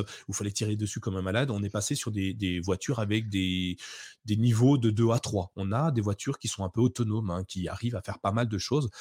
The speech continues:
Par contre, les voitures quatre et cinq, elles seront pas encore disponibles sur le grand public. C'est trop compliqué. Il y a énormément de paramètres à faire. Ensuite, les, les, les,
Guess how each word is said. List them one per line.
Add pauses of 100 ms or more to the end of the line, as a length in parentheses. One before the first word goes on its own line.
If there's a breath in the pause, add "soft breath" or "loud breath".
(200 loud breath)
Par
contre,
les
voitures
quatre
et
cinq,
elles
seront
pas
encore
disponibles
sur
le
grand
public.
C'est
trop
compliqué. (260 loud breath)
Il
y
a
énormément
de
paramètres
à
faire.
Ensuite, (300 loud breath)
les,
les, (140)
les,